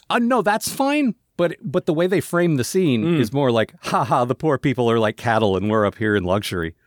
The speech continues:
Speaker 2: Fair.
Speaker 1: Like, and I don't, I don't like that. 'Cause, you know, capitalist hellscape.
Speaker 2: I, t-, yeah.
Speaker 1: It just,
Speaker 2: Who
Speaker 1: I don't know. Rose, th-, Rose, they write her sometimes like she, uh,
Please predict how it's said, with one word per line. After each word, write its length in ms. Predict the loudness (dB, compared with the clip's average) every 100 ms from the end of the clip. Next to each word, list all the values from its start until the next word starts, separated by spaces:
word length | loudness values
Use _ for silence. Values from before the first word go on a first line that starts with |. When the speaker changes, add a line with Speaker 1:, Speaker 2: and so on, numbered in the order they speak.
| -8
Speaker 2:
Fair. 360 | -2 -2 -2 -10 _ _ _ _
Speaker 1:
Like, 160 | -4 -2
and 80 | -2
I 40 |
don't, 220 | -2 -2 -6 _ _ _
I 80 | -6
don't 160 | -2 0
like 180 | 0 0
that. 260 | -2 -2 -16 -20 _ _ _ _ _ _ _ _ _ _
'Cause, 260 | -4 -4 -2
you 80 | -2
know, 180 | 0 -2
capitalist 460 | -4 -4 -2 0
hellscape. 480 | 0 -2 -2 -2 -2
Speaker 2:
I, 160 | -2 -2
t-, 200 | -4 -8
yeah. 340 | -2 -2 -2 -4 _ _ _ _ _ _
Speaker 1:
It 80 | -2
just, 200 | 2 0
Speaker 2:
Who 20 | 2
Speaker 1:
I 120 | 2
don't 100 | 2
know. 200 | 2 0 -2
Rose, 360 | 0 2 2 0 -8
th-, 100 | -12 -10
Rose, 360 | -2 0 0 0
they 140 | 0
write 220 | 2 2
her 100 | 2
sometimes 640 | 2 2 0 2 2 2 2
like 260 | 0 0 -6 _ _ _ _ _ _ _ -20 _
she, 760 | -10 -2 0 2 2 0 -4 -10 -18 -20 -18 -18
uh, 340 | -18 -18 -14